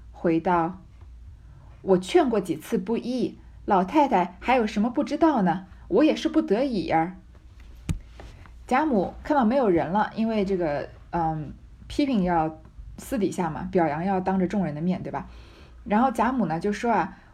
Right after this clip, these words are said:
：“我知道你要来替贾赦来说媒。”她这，下面这句是讽刺啊，说：“我知道你也是三从四德，但是你贤惠也太过了。”好像是夸奖，当然不是了。说你这个贤惠啊，已经是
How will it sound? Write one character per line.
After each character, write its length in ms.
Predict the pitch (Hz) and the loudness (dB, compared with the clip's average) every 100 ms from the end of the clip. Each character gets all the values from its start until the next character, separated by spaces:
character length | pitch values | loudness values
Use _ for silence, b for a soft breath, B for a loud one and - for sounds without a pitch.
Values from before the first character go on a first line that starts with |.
| - | 0
：“我 140 | 214 | 0
知 140 | 190 294 | 2 4
道 140 | 277 | 4
你 340 | 214 175 165 | 4 0 0
要 160 | 180 202 | 2 2
来 160 | 185 185 | 2 0
替 540 | - 226 185 165 - - - - | -4 0 0 0 -6 -20 -20 -4
贾 160 | 190 165 | 0 0
赦 180 | 208 202 | 0 2
来 140 | 165 | 0
说 200 | 185 208 | 0 0
媒。” 320 | 185 147 - - b b b b b - | 0 -2 -8 -16 b b b b b -8
她 140 | - 277 | -2 2
这， 180 | 311 | 2
下 160 | - 302 | 2 2
面 100 | 240 | 2
这 120 | 233 | 0
句 100 | 226 | -4
是 100 | 226 | -4
讽 280 | 240 175 - | -2 -4 -4
刺 240 | - 247 | -10 -2
啊， 120 | 214 175 | -2 0
说 220 | 247 240 - | 0 -2 2
：“我 160 | 196 | 2
知 160 | 185 285 | 2 2
道 140 | 294 | 2
你 120 | 233 214 | 2 0
也 60 | |
是 100 | 196 | -2
三 200 | 208 226 | -2 -2
从 220 | 233 165 180 | -2 -4 -6
四 220 | - 190 | -4 -6
德， 240 | 160 139 | -4 -4
但 100 | 233 | -4
是 120 | 285 269 | -2 0
你 120 | 202 | 0
贤 320 | - 185 180 | 0 -2 -2
惠 140 | 240 | 0
也 100 | 247 | -2
太 220 | 170 277 233 | -2 -4 -4
过 300 | - 294 165 | 0 2 2
了。” 180 | 160 B B B | -2 B B B
好 140 | 185 | 0
像 180 | 190 254 | 2 -2
是 180 | 247 214 | -2 -4
夸 220 | 185 233 | -2 -2
奖， 200 | 233 151 | -2 -2
当 100 | 202 | -2
然 140 | 196 185 | -2 -2
不 100 | 175 | -6
是 160 | - | -4
了。 180 | 190 - B B B - | -4 -4 B B B 0
说 160 | 294 | 2
你 160 | 247 180 | 2 -2
这 100 | 269 | -2
个 100 | 240 | -2
贤 240 | 233 156 | 0 -2
惠 140 | 185 233 | 0 0
啊， 100 | 185 | 0
已 120 | 175 | -2
经 160 | 202 | -2
是 260 | 233 254 | -2 -2